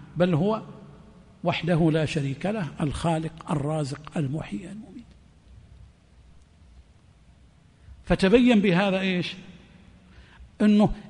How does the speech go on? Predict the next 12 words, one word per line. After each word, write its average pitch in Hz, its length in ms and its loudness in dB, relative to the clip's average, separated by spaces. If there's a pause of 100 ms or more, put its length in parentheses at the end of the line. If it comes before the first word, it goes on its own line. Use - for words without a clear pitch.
(120)
إذا 214 240 6
قدر 202 600 2 (1120)
إنه 226 480 4
اتفاقهما، 247 1040 6
نقول: 208 460 -4
لا، 175 380 -2 (340)
كل 240 240 4 (200)
منهما 233 440 0
لا 247 300 0
يتصرف 240 720 -4
إلا 233 280 -2
بالآخر، 165 500 -8